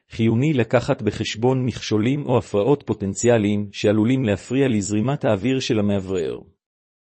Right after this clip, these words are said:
מכשולים כגון קירות, עמודים או ציוד גדול עלולים לשבש את יכולת המאוורר להזרים אוויר ביעילות. הימנע מהצבת המאוורר בקרבת מכשולים אלה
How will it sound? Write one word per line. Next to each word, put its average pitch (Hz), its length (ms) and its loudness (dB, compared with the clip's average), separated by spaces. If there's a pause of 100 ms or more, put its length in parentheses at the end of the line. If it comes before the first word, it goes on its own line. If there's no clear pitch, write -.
(480)
מכשולים 107 540 -2
כגון 107 380 0
קירות, 90 540 -4 (320)
עמודים 110 480 0
או 120 100 0
ציוד 120 380 0
גדול 120 380 4
עלולים 110 380 2
לשבש 110 520 0
את - 120 -6
יכולת 139 400 0
המאוורר 110 540 0
להזרים 120 480 2
אוויר 127 280 -2
ביעילות. 95 800 -4 (960)
הימנע 110 340 0
מהצבת 117 540 2
המאוורר 104 480 0
בקרבת 110 640 0
מכשולים 113 560 -2
אלה 110 320 0